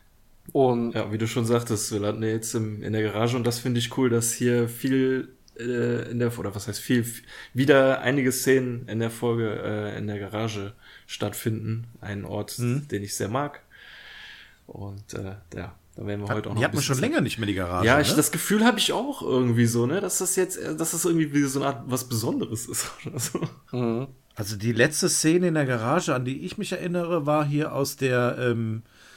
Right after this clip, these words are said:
Speaker 3: aus der, der
Speaker 2: Ja,
Speaker 3: Schlangenjazz-Episode.
Speaker 2: ja, hab ich mir auch grad gedacht.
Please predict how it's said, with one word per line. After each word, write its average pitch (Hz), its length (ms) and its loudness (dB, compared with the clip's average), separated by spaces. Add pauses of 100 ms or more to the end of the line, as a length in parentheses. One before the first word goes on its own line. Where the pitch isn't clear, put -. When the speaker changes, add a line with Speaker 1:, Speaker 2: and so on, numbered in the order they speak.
(260)
Speaker 3:
aus - 220 -4
der, 104 200 -2
der 95 120 -2
Speaker 2:
Ja, 95 40 0
Speaker 3:
Schlangenjazz-Episode. 110 960 2
Speaker 2:
ja, - 80 -4
hab 113 100 0
ich 98 180 -2
mir 107 120 0
auch 104 260 -8
grad 101 180 -8
gedacht. 104 460 -10